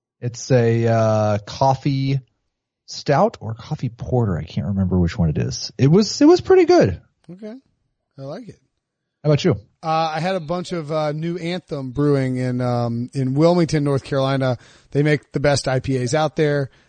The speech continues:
Speaker 2: Uh, I just had a stash of New Anthem Brewing, so I pounded a bunch of, um, a bunch of, uh, I P As over the last week, and I will probably pound a bunch more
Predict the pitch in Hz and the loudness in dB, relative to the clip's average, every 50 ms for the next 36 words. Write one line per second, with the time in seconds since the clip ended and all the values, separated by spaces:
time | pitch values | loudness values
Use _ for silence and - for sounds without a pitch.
0 | _ _ - 117 117 117 113 117 - - 123 123 123 107 120 - 139 127 113 110 | _ _ -10 -6 -6 -4 -4 -6 -6 -6 -6 -6 -6 -4 -4 -4 -2 -4 -4 -4
1 | 117 - - 127 120 117 117 - - 127 113 104 98 - _ _ _ _ _ _ | -6 -6 -4 -4 -4 -4 -4 -4 -4 -4 -6 -6 -10 -18 _ _ _ _ _ _
2 | _ _ _ _ - 156 165 165 160 139 170 160 233 277 226 156 135 139 - - | _ _ _ _ -6 -4 -4 -4 -2 -4 -2 0 0 0 0 -2 -4 -8 -8 -8
3 | 143 131 127 - 147 139 139 139 139 131 135 127 135 135 - - 139 131 123 135 | -8 -8 -8 -8 -8 -8 -8 -8 -8 -8 -8 -8 -8 -10 -8 -8 -8 -6 -4 -2
4 | 131 131 131 127 127 131 127 117 _ _ _ _ _ _ - - _ - _ _ | -2 0 -2 -2 -2 -4 -6 -8 _ _ _ _ _ _ -20 -20 _ -20 _ _
5 | _ - 131 131 139 135 - 143 127 131 127 123 123 131 139 139 - - 160 151 | _ -8 -4 -2 -2 -2 -2 -4 -2 -2 -2 -2 -2 0 -2 -2 0 0 -2 -2
6 | 131 113 107 - - 110 104 110 110 110 104 101 - - 143 147 151 147 160 156 | -2 -4 -8 -10 -10 -10 -10 -10 -10 -10 -10 -12 -10 -6 -4 -4 -4 -4 -4 -2
7 | 170 190 190 160 - 220 214 220 220 220 190 - 185 185 190 190 180 170 139 143 | 0 0 0 0 -2 -2 -2 -2 -2 -2 -2 -2 -4 -2 -4 -6 -8 -8 -6 -6
8 | 139 135 - - 135 139 - | -6 -8 -8 -12 -16 -18 -18